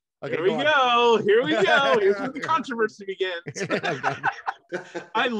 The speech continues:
Speaker 2: I loved it. <laughs>
Speaker 1: No,
Speaker 2: I loved
Speaker 1: come on.
Speaker 2: No, I, I really like the
Speaker 1: Ugh.
Speaker 2: second season. It is now, I have to agree with it's, it's slower. Like, it is, there's a lot more exposition and it's slower, but I found that it was, it, the tension was still there because it was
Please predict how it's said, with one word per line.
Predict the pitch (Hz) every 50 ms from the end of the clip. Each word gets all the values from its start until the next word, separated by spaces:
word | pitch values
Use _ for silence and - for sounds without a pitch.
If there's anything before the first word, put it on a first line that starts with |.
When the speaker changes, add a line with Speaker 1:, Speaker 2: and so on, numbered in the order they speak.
| 214 226 185
Speaker 2:
I | 208 226
loved | 233 214 196 185 185 170 139
it. | 131 117 - _ _
<laughs> | - 202 - - 254 - - 403 359 - - - - -
Speaker 1:
No, | - 170
Speaker 2:
I | 165 180 185 185 190 185 185 180 196
loved | 190 - 208
Speaker 1:
come | 202 226 370 311 226
on. | 196 190 185 175 165 160
Speaker 2:
No, | 156 240 190 - - _ _
I, | - 180 196 190 196 175
I | 165 180 214
really | 220 226 190 180 190 208 208 214 214
like | 202 185 180 170 151 139
the | -
Speaker 1:
Ugh. |
Speaker 2:
second | - - 170 - _
season. | _ _ _ - 131 - _ _
It | - 196
is | 220 202 160
now, | 160 175 175 185 185
I | 175
have | 165 185 190 202 -
to | 226 226
agree | 226 196 208 175 170
with | 170 170 - _ _ -
it's, | 160 - - - - - _
it's | - 160 147 - - - - -
slower. | - 160 175 180 160 117 90 - - -
Like, | 135 139 135 127
it | 151 147 139
is, | 147 143 135 - -
there's | - 147 139 131
a | 143
lot | 135 135 139 139
more | 135 135
exposition | 127 127 - - - 127 127 156 156 - - 156 156
and | - 123 123
it's | 127 120 - -
slower, | - 127 147 185 196 - - - - _ _
but | - 170 -
I | 147 160 185
found | - - 214 208 208 220 214 180 - 156
that | 156 151 147 147 - _ _ _ -
it | 147 151 - 143
was, | 156 147 127 - _ _ _
it, | - 156 156 - -
the | 135 123 151
tension | - - - 156 156 185 - - 233 240 233 240 - 165
was | 156 175 165 -
still | - - - 165 160 147
there | 151 156 151 143
because | 131 131 127 - - 143 131 135
it | 139
was | 117 117 110 - - -